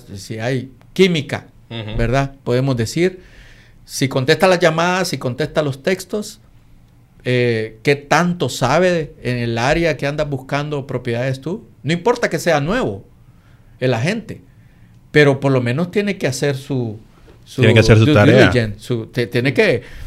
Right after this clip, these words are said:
Speaker 1: eh,
Speaker 2: Ajá.
Speaker 1: buscar, eh, eh, cuáles son las mejores zonas, dónde se encuentra, en cuánto se está vendiendo. Porque cuando tú le hagas preguntas a ese agente que te va a representar,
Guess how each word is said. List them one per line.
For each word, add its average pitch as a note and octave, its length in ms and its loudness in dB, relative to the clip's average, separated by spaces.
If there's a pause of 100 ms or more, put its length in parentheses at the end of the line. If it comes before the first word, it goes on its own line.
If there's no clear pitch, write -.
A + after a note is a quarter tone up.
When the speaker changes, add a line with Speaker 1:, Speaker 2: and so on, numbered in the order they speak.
Speaker 1:
eh, B2 180 0
Speaker 2:
Ajá. G2+ 220 4
Speaker 1:
buscar, C#3+ 560 6
eh, C3 320 4 (300)
eh, A#2+ 420 0
cuáles B2+ 220 0
son C3 140 -2
las A#2+ 100 -2
mejores A2 340 -4
zonas, C#3 500 -2
dónde A2+ 220 -8
se A2 120 -10
encuentra, C#3 420 -6
en A#2 60 -8
cuánto B2 220 -8
se A2+ 40 -4
está A2 180 -6
vendiendo. D3 540 -4 (420)
Porque C#3 280 2
cuando C#3 320 2
tú D#3 160 0
le F3 140 4
hagas F3 340 2
preguntas D3+ 960 -4
a A2 180 -2
ese D3 300 -2
agente D#3+ 460 -2
que A2+ 100 -8
te G2+ 140 -8
va G2 80 -8
a A#2+ 40 -4
representar, E3+ 760 -2